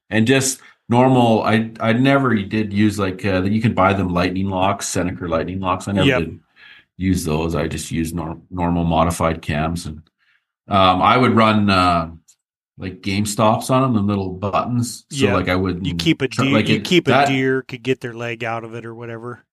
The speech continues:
Speaker 1: Yeah. So pretty basic builds for coyotes, right? And it did good, killed them. Some guys, like, you start adding, like, when you start adding kill springs and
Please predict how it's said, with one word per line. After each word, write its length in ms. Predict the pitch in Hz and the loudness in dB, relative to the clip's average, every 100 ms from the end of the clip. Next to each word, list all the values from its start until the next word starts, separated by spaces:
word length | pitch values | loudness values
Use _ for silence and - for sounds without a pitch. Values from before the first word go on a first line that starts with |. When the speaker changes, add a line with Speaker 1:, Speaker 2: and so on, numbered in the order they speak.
| _ _ _ _ _ _ _ _ _ _ _ 95 | _ _ _ _ _ _ _ _ _ _ _ -6
Speaker 1:
Yeah. 340 | 98 87 85 - | -2 -2 -4 -12
So 160 | - 190 | -2 -2
pretty 300 | - 220 143 | 2 0 2
basic 480 | 117 117 113 - - | 2 2 0 -6 -4
builds 420 | 87 87 90 87 | 0 0 -2 -8
for 200 | - 98 | -6 -6
coyotes, 520 | - 82 82 90 - | -4 -4 -2 -4 -8
right? 240 | 80 87 90 | -8 -6 -2
And 220 | 110 131 | 0 0
it 80 | 127 | 2
did 260 | 101 78 | 0 0
good, 220 | 82 85 | -4 -4
killed 340 | - 82 78 - | -6 -8 -8 -10
them. 320 | 78 80 87 _ _ _ - | -14 -14 -14 _ _ _ -4
Some 260 | 156 180 | 0 2
guys, 340 | 165 139 135 127 | 4 4 4 2
like, 140 | 123 | 2
you 120 | 151 | 0
start 420 | 156 214 208 190 | 0 2 2 2
adding, 540 | 104 87 92 101 101 82 | 0 0 2 0 -2 -4
like, 260 | 82 82 | -8 -8
when 120 | 104 113 | -2 0
you 60 | |
start 260 | 131 190 165 | 2 2 2
adding 340 | 87 92 95 | 2 2 0
kill 220 | 92 95 92 | -4 -4 -4
springs 720 | - 92 90 90 87 90 85 | -4 0 2 2 -2 -4 -6
and 300 | 82 82 | -6 -8